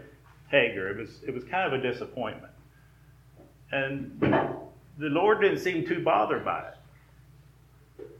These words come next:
He said, "I, I will bless Ishmael. He, he'll be a nation too." And, and I kinda get aggravated every time I see something good about Ishmael because I know in the back of my mind how much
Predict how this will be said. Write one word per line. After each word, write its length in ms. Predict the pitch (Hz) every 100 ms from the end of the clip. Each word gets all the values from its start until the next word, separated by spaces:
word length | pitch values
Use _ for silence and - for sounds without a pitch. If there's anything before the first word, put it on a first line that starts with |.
| - - -
He 140 | 160
said, 180 | 165 160
"I, 300 | 170 - 143
I 40 |
will 200 | 196 202
bless 280 | 190 165 -
Ishmael. 400 | 139 131 143 156
He, 240 | 147 139 131
he'll 200 | 170 185
be 120 | 170
a 60 |
nation 520 | 147 147 151 - 151 156
too." 220 | 190 113 107
And, 160 | 107 - - - - -
and 140 | 127
I 60 | -
kinda 300 | - 180 170
get 120 | 139
aggravated 760 | 123 170 160 123 120 117 113 - - - - - - - - - -
every 220 | 143 139
time 240 | 156 147 135
I 80 |
see 200 | 127 151
something 380 | 135 143 135 127
good 160 | 131 120
about 300 | 123 117 123
Ishmael 380 | 170 - 123 110
because 400 | 113 - 117 120
I 100 | 120
know 280 | 123 123
in 80 | 117
the 60 | 110
back 260 | 113 110
of 60 | 110
my 100 | 95
mind 320 | 107 135 120
how 100 | 113
much 220 | 104 95